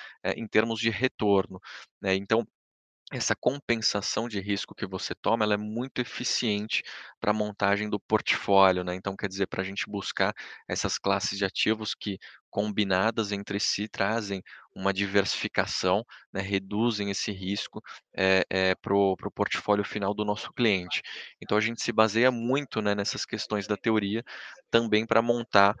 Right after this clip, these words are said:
né, o portfólio dos clientes que, né, só fazendo um parênteses, né, aqui no Brasil, como a gente tem essa taxa de juros, né, anormal, né, de, de, de maneira relativa, né, quando a gente olha com os outros países, a teoria ela não é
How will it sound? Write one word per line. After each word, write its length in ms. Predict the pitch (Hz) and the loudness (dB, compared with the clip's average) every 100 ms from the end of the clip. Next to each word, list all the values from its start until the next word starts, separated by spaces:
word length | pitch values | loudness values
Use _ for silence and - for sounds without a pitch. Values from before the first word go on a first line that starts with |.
| - _ | -8 _
né, 120 | - 101 | -2 -2
o 80 | |
portfólio 580 | 98 104 - - 107 104 | 2 0 0 2 4 4
dos 160 | 104 - | 2 -2
clientes 380 | - 123 151 - | 2 2 2 -2
que, 200 | 151 175 - - - | 0 0 -4 -16 -2
né, 140 | 123 | 0
só 120 | - | 0
fazendo 340 | - 110 117 120 | 2 2 2 0
um 60 | |
parênteses, 640 | 117 113 107 143 - 110 110 | 4 4 4 0 -6 -6 -2
né, 100 | 110 | -2
aqui 180 | - | -2
no 100 | 139 | -2
Brasil, 400 | 131 107 101 107 131 | 4 4 4 2 0
como 380 | - 131 160 110 - - - | 2 0 2 0 -4 -12 -4
a 80 | 104 | -2
gente 280 | 101 110 - | -2 -2 -2
tem 220 | 104 104 | -2 -4
essa 260 | 104 - 98 | -4 -4 -4
taxa 360 | 107 110 - | 0 0 0
de 80 | 104 | -4
juros, 420 | - 110 104 98 | -2 0 0 0
né, 140 | 104 101 - - - - - | -2 -4 -6 -20 -20 -18 -2
anormal, 720 | 98 110 107 101 98 110 95 - _ | 0 2 0 2 6 8 6 2 _
né, 260 | 95 98 | -4 -2
de, 400 | 95 98 95 90 90 | -2 -4 -4 -4 -6
de, 360 | 92 92 87 | -6 -6 -8
de 160 | 80 98 | -10 -2
maneira 260 | 95 95 | 2 2
relativa, 640 | 90 110 98 - - 113 95 | 4 4 2 0 0 0 0
né, 100 | 95 | -2
quando 180 | - 98 | -2 -6
a 40 | |
gente 180 | 95 - | -4 2
olha 180 | 95 92 | 4 4
com 240 | 95 92 | -2 -10
os 120 | 92 | -4
outros 180 | 98 - | -4 -2
países, 500 | - 95 127 101 - - - - - - | 0 2 2 -4 -10 -12 -16 -18 -20 -4
a 140 | - | -2
teoria 380 | - 120 120 123 | 4 6 8 8
ela 140 | 123 | 6
não 180 | 123 | 4
é 60 | 120 | 4